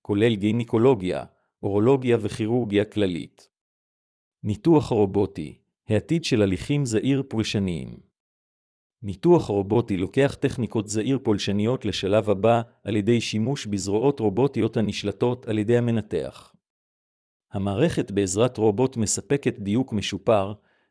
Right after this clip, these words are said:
זריזות וטווח תנועה, ומאפשרת למנתחים לבצע הליכים מורכבים בדיוק רב.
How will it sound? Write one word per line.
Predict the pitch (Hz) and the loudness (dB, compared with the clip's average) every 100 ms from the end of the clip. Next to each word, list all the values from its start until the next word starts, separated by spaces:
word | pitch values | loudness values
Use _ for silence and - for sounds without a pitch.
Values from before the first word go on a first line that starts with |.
| - | -10
זריזות | 101 101 104 156 - | -2 -2 0 -2 -2
וטווח | 98 104 123 120 | -8 0 -2 -2
תנועה, | - 98 98 107 95 _ _ _ - | -6 -6 -2 -2 -4 _ _ _ -8
ומאפשרת | 107 98 - 139 139 139 | -4 -4 -2 0 2 2
למנתחים | 107 101 95 - 143 120 | 2 2 0 -2 -2 0
לבצע | 92 - 151 127 | -2 0 2 2
הליכים | 98 - 139 120 | 0 -2 -4 -2
מורכבים | 110 92 107 107 151 127 | -2 -2 -4 -2 -2 -2
בדיוק | 101 104 104 104 | -2 -2 -2 -2
רב. | 87 69 - | -2 -2 -8